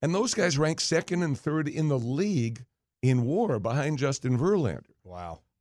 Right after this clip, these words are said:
Speaker 1: Um, you know, basically meaning, uh, their value to their team is greater than that of any other pitcher to his team, with the exception of Verlander. It's, it's phenomenal.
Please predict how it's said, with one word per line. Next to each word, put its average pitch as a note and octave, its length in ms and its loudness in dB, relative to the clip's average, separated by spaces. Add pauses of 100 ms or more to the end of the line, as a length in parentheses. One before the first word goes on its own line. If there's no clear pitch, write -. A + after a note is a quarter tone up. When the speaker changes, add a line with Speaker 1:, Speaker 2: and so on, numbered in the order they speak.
Speaker 1:
Um, G#2 400 2 (140)
you C3 80 4
know, A#2 80 4
basically B2+ 560 0
meaning, A#2 540 0 (440)
uh, A2 120 -2
their B2+ 300 2
value A2+ 540 0
to A#2+ 220 -2
their A#2 220 0
team G#2 520 -6 (300)
is A#2+ 240 0
greater B2+ 560 2
than A2 220 0
that A#2+ 260 -2
of G#2 160 -4
any C3 260 0
other A#2+ 200 0
pitcher B2 400 -2
to A#2+ 180 -2
his E3 340 2
team, A2 320 -4 (320)
with C3 180 0
the C3+ 180 2
exception B2 640 -4 (380)
of A#2+ 120 0
Verlander. G#2+ 580 -2
It's, - 400 -8
it's A2+ 200 -4
phenomenal. E3 520 -2